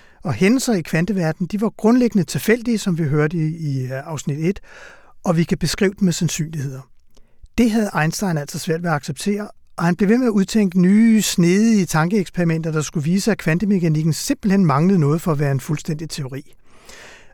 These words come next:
Og det sidste store slag i den strid, det stod i nitten femogtredive med en videnskabelig artikel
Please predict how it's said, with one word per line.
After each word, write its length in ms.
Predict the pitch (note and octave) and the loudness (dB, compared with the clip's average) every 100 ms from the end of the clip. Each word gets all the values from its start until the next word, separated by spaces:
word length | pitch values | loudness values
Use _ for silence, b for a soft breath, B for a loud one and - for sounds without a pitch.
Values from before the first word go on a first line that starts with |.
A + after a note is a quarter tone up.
| - | -4
Og 100 | D#3 | -2
det 80 | D#3 | -2
sidste 420 | - D4 - B3 | 0 0 0 -2
store 320 | - E3 D#3+ | -2 0 0
slag 360 | - D3+ E3 - | -2 -2 -2 -4
i 60 | G#3 | -8
den 180 | G3 F3+ | -8 -8
strid, 320 | - E3 E3+ | -4 -4 -2
det 160 | G#3+ | -2
stod 220 | - A3 A3+ - | 0 0 -2 -2
i 280 | G#3+ F#3 E3+ | 0 2 2
nitten 320 | E3 F3 F3 | 2 2 0
femogtredive 720 | E3 E3 E3+ - F#3 E3 D#3+ - B B B B B | -2 -4 -4 -8 -8 -4 -4 -6 B B B B B
med 160 | E3+ D#3+ | 0 2
en 100 | D#3 | 4
videnskabelig 560 | D#3 - G3 A3 G#3 | 2 2 0 0 0
artikel 520 | E3+ - F3+ F3+ G#3+ | -2 0 -2 0 -4